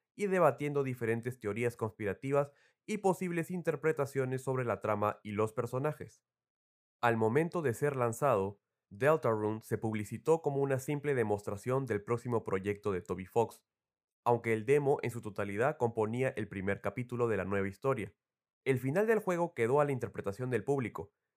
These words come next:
y dejaba entrever un futuro bastante sombrío e incierto, lo cual dejó bastante impactado y emocionado al público, y con muchas ganas de más. Desde ese momento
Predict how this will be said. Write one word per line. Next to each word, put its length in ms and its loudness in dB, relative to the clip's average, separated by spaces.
y 100 -6
dejaba 380 2
entrever 460 0
un 120 0
futuro 380 -2
bastante 400 0
sombrío 540 -2
e 80 -2
incierto, 600 -4
lo 200 2
cual 180 4
dejó 240 0
bastante 380 2
impactado 600 0
y 140 -2
emocionado 520 2
al 100 -2
público, 480 -6
y 120 -6
con 140 0
muchas 340 2
ganas 360 2
de 80 -2
más. 340 -6
Desde 360 2
ese 160 2
momento 600 0